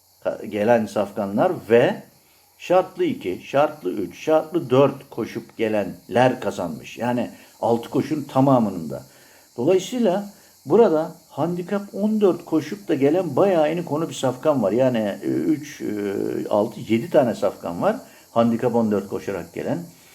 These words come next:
ve yine çok eleştirilen ama, e, bir gerçek olan altı koşunun altısını da al ve kır erkek safkanların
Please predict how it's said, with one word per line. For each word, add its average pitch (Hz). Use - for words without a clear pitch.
ve 123
yine 156
çok 208
eleştirilen 123
ama, 117
e, 101
bir 143
gerçek 110
olan 95
altı 117
koşunun 101
altısını 113
da 131
al 147
ve 107
kır 113
erkek 104
safkanların 92